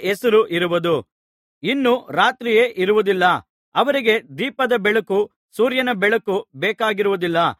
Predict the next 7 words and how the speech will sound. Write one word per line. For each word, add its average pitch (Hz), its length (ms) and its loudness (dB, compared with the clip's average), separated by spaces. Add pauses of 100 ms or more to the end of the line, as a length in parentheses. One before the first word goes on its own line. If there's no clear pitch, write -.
(340)
ದೇವರಾದ 262 480 2
ಕರ್ತನೇ 226 600 -2 (220)
ಅವರಿಗೆ 208 340 2
ಬೆಳಕಾಗಿರುವನು. 185 920 -2 (280)
ಅವರು 226 380 4
ಯುಗಯುಗಾಂತರಗಳಲ್ಲಿಯೂ 220 1300 0 (200)
ಆಳುವರು. 180 680 2